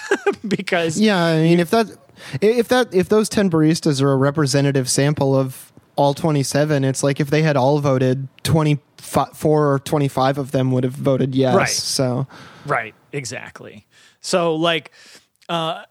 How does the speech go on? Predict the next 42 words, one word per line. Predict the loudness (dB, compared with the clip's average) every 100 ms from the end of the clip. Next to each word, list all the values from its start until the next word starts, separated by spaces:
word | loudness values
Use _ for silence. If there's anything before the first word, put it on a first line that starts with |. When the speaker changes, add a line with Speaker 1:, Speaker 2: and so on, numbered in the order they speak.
| -8
Speaker 1:
this | -2 0 -2
comes | -2 0 0 -4 -2
with, | 0 0 -2 -2
after | -2 -2 -2
other | 0 2 0
attempts | 0 -2 -4 -4
of | -4
union | -2 -2 0
busting | -2 -2 -4
by | -2 -2
the | 0
company | -4 -4 -8
as | -8
well, | -2 0 0 -2
including | -6 -6 -4 -4 -6
sending | -6 -6 -6
out | -8 -8
anti-union | -10 -12 -14 -14 -16 -8
mailers, | -2 0 0 0 -2 -2
telling | -4 -4
workers | -8 -10 -10
to | -12
vote | -14 -10
no, | -2 0 2 0 -2 -8 -20 -16 -2
holding | -2 -2 -4
one | -2 -2 -2
big | -2 -4 -2
captive | -4 -4 -6 -2
audience | -2 -2 -6 -8
meeting | -6 -2 -2 -4 -8
on | -10 -10 -10
July | -10 -10 -12 -14
fifth, | -2 0 0 -4 -20 _ -20 _
which, | -2 -2 0 -4 -6 _ _ -20 _ -10
uh, | -6 -4
barista | 0 0 0 -2 -2
Jordan | 0 0 -2 -4
Parshall | -4 -2 0 2 0 0
told | -2 0
In | -2 -4
These | -6 -4
Times, | -4 -2 -4 -6 -10